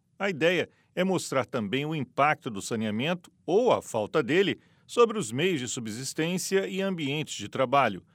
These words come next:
As Nações Unidas afirmam que a data é importante para conscientizar a humanidade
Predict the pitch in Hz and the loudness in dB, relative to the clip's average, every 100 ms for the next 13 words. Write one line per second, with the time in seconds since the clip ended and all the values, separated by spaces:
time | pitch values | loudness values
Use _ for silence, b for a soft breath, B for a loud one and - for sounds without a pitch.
0 | b b 143 151 - 117 123 131 104 117 | b b -4 -4 -4 -4 -2 -2 0 -2
1 | - 147 135 131 - 139 120 131 135 131 | 0 0 2 0 0 0 2 2 0 0
2 | 135 113 95 - 135 120 - 131 - 170 | -4 -4 -6 -4 -6 -4 -2 -2 -2 -4
3 | 151 151 117 104 135 139 123 113 123 92 | -4 -8 -8 0 2 2 0 -2 -4 -2
4 | 135 151 107 | 0 0 -4